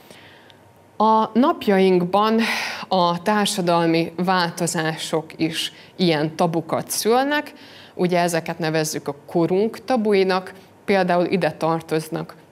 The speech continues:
a ko-, ö, politikailag korrekt nyelvhasználatnak a szavai. Ha figyelemmel kíséritek a mostani társadalmi eseményeket, akkor láthatjátok, hogy ugye átalakulóban van a világ ilyen tekintetben is, például a faji,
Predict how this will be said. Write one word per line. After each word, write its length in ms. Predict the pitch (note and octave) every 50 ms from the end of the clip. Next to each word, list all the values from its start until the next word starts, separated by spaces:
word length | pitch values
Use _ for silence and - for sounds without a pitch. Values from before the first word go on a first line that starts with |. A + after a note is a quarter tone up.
| -
a 80 | - E3+ -
ko-, 220 | - - E3+ -
ö, 100 | - F3+
politikailag 840 | F3 F3+ - F#3+ F3 E3 D#3+ E3 D#3 - E3 D#3 D#3 D#3 D3+ D3+ D#3
korrekt 640 | - - F3 E3+ D3+ D#3 D3+ D3+ D#3 - - -
nyelvhasználatnak 1200 | - E3 F3 E3 D3+ D#3 - - - D#3 D3+ - - D#3+ D#3 D3+ D3+ D#3 D3+ D#3 - D#3+ E3 -
a 40 | D#3+
szavai. 540 | D#3+ - - A#3 B3 A#3 A3 G3 F3+ F3 F3 - - - - -
Ha 220 | - - F#3 E3 E3
figyelemmel 680 | - - F#3+ E3 D3+ D3 D#3 D#3+ D#3+ E3 D#3+ D#3 D#3+
kíséritek 680 | - - E3 - - E3 E3 E3 D#3+ D#3+ D#3+ E3+ E3 - -
a 100 | - - E3
mostani 460 | D#3+ E3+ F3 E3 - - D#3 D#3+ D#3+
társadalmi 640 | - - D3+ D3+ D#3 - - E3+ - - - D#3 E3+ F#3
eseményeket, 760 | A3+ G#3+ - - G#3 F#3+ F3 E3 D#3 D#3+ D#3 D#3+ E3 D#3
akkor 240 | E3 - - - D3+
láthatjátok, 760 | D#3 D#3+ E3 E3 - - - - - - E3+ D#3 D3+ - - - - -
hogy 160 | - D#3 D#3+
ugye 240 | D3+ D3 D#3+ E3 E3 - - - - - - - -
átalakulóban 1120 | - - E3 E3+ F3 F3 F3 A3 G#3+ A3 G#3+ G#3 G#3+ - A3 G#3 G3+ G3+ F#3+ G3 F#3+ F#3 F#3
van 160 | F3+ F3 E3+
a 80 | E3+ E3
világ 400 | E3+ E3 E3 D#3+ D#3+ D#3+ D#3+ -
ilyen 280 | F3 F#3 F3+ E3+ E3
tekintetben 720 | E3 E3 D#3+ - E3+ E3 D#3+ E3 E3 E3 E3 D#3+ - D#3+ D3
is, 180 | D3 D#3 - - - - - -
például 640 | - A3 F#3 E3+ E3+ D#3+ D#3 E3 D#3 D#3 C#3 D3 D3+
a 80 | D3 -
faji, 540 | - - - - F3 E3 D#3 D3+ D3 D#3+